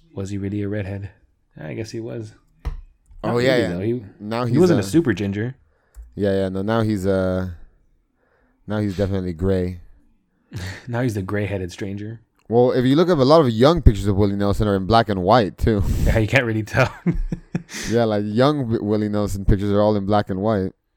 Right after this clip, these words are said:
Speaker 1: Mm-hmm.
Speaker 2: There's, like, middle-aged Willie Nelson, where his
Speaker 1: Yeah.
Speaker 2: hair, his re-, is red. His hair is red, but his beard is already starting to turn gray, too.
Speaker 1: <laughs>
Speaker 2: Like, his beard is just gray in the middle and on the
Speaker 1: Yeah.
Speaker 2: mustache.
Speaker 1: Yeah.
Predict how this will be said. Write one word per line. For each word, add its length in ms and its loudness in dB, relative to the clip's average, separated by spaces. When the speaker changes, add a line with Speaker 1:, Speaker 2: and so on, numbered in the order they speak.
Speaker 1:
Mm-hmm. 380 -10
Speaker 2:
There's, 140 6
like, 160 6
middle-aged 720 6
Willie 260 4
Nelson, 600 0
where 200 2
his 140 4
Speaker 1:
Yeah. 80 10
Speaker 2:
hair, 260 6
his 260 4
re-, 220 4
is 240 2
red. 340 4
His 140 2
hair 160 6
is 240 4
red, 400 4
but 100 2
his 140 0
beard 260 0
is 80 0
already 240 0
starting 240 -4
to 100 -6
turn 280 -8
gray, 320 -4
too. 160 -4
Speaker 1:
<laughs> 100 4
Speaker 2:
Like, 180 -2
his 140 0
beard 240 4
is 140 -2
just 180 -2
gray 240 2
in 140 -4
the 60 -4
middle 520 -2
and 160 -8
on 120 -4
the 80 -4
Speaker 1:
Yeah. 40 -6
Speaker 2:
mustache. 640 -4
Speaker 1:
Yeah. 180 -14